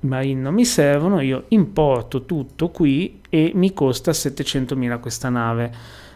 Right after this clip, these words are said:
La facciamo come prova, ovviamente, eh, mi ma-, mancano alla stazione delle componenti per scafi, quindi io adesso confermo l'ordine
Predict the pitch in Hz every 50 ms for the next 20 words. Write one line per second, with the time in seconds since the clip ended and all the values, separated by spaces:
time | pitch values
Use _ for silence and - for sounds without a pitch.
0 | - - - - - 202 190 170 151 147 - 180 160 151 147 135 147 160 202 240
1 | 240 233 143 135 131 135 139 151 143 - 180 165 175 196 180 151 143 143 147 147
2 | - 170 170 170 - - 165 147 143 143 143 147 160 170 170 156 139 135 131 -
3 | 151 156 151 139 131 120 127 127 127 127 127 131 123 - - 202 196 - 143 139
4 | 147 147 135 127 123 - - 151 143 139 139 156 139 127 123 120 123 123 120 127
5 | 120 113 - - - 117 113 110 - 135 123 - 139 135 147 160 156 143 123 117
6 | - - 123 - - 220 214 147 - - 131 123 120 147 165 151 127 117 117 117
7 | 120 131 131 139 156